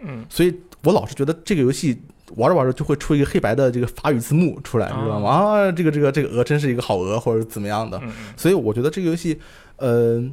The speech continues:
Speaker 2: 虽然有很多解说，
Speaker 1: 嗯。
Speaker 2: 因为这个游戏是解说，解说的人非常多的一个游戏嘛。
Speaker 1: 嗯。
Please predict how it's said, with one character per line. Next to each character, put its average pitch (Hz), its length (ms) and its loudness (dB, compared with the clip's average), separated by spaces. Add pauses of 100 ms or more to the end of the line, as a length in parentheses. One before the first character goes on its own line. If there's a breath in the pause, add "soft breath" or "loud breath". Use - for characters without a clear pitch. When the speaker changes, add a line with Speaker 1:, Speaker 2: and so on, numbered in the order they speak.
(600 soft breath)
Speaker 2:
虽 - 180 0
然 214 100 4
有 202 60 2
很 147 100 0
多 165 140 2
解 - 140 -6
说， - 380 -4 (200)
Speaker 1:
嗯。 113 160 -16 (140)
Speaker 2:
因 175 100 2
为 165 40 4
这 175 100 2
个 - 20 4
游 143 60 2
戏 139 260 -4
是 139 160 -6
解 113 220 -4
说， 123 360 2 (540)
解 127 120 -6
说 131 80 -4
的 131 100 0
人 131 100 0
非 - 60 -10
常 143 160 -2
多 156 120 2
的 147 80 2
一 107 60 0
个 101 60 -4
游 98 100 -4
戏 110 160 -8
嘛。 95 120 -8 (100)
Speaker 1:
嗯。 113 200 -14